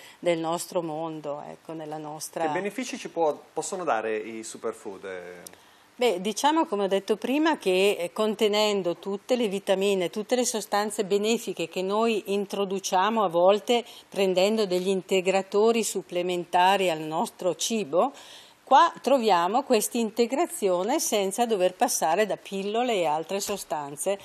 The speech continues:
Speaker 1: che possono essere, che possono essere più lontane da quello che è un concetto di cucina, di, eh, alimentazione naturale. Quindi, non so, fare la mattina un frullato,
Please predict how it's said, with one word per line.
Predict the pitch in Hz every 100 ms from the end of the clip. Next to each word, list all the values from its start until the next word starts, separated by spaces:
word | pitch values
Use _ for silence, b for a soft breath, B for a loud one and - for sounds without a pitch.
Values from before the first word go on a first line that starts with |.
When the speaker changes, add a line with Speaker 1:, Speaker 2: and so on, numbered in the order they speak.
| B B
Speaker 1:
che | -
possono | 196 165 165 214 226
essere, | 160 160 - 214 160 - 147 151
che | 175
possono | - 190 - 196
essere | 185 208 190
più | 233
lontane | 262 320 320 160 147 180
da | 240 196
quello | 175 175
che | 190 202
è |
un | 190
concetto | 208 208 196 175 151 - 220 B B
di | - 175
cucina, | - 165 - 165 170 202 196
di, | 156 165 156 156 151 B B B
eh, | 160 147 143 139 135 -
alimentazione | 196 247 220 196 165 - 156 147 156
naturale. | 147 143 143 123 - 131 120 B B B -
Quindi, | 202 180 160
non | 151 156
so, | - 202 -
fare | - 180 190 214 208
la | 185
mattina | 185 180 - 202 226 214 180
un | 185 202
frullato, | - 196 180 160 165 196 - 202